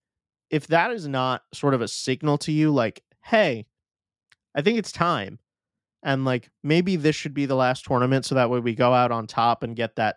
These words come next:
Sampras ending that everybody seems to want, but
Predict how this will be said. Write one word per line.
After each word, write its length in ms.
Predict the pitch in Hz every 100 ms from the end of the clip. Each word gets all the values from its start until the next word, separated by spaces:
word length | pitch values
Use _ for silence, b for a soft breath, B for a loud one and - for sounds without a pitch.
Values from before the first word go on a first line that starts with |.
| -
Sampras 480 | - 120 123 131 131
ending 400 | 123 127 131 127
that 260 | 113 - - b b b
everybody 400 | 127 123 120 117
seems 320 | - 127 -
to 100 | -
want, 400 | 104 110 117 120 -
but 240 | 113